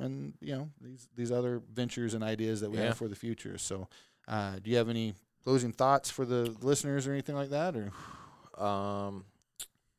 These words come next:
Speaker 2: thanks for watching the journey.
Speaker 1: Yeah.
Speaker 2: You know, it's, it's,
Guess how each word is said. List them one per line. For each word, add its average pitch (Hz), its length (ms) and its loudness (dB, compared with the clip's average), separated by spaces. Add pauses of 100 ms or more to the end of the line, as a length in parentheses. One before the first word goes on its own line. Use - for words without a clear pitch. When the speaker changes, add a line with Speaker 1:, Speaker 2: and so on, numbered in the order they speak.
(140)
Speaker 2:
thanks 107 220 -2
for 107 160 0
watching 98 420 2
the 98 80 0
journey. 98 400 0 (360)
Speaker 1:
Yeah. 113 200 -2
Speaker 2:
You 110 100 -2
know, 104 180 2
it's, 110 340 2
it's, 110 280 -2